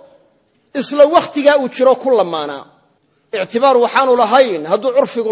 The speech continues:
laaxiq noqdo oo uu dib ka yimaado.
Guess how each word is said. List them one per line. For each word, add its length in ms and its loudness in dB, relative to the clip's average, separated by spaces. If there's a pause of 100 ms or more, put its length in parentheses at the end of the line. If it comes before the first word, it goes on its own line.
laaxiq 380 -2
noqdo 340 -6 (960)
oo 80 8
uu 180 2
dib 180 0
ka 160 4
yimaado. 540 2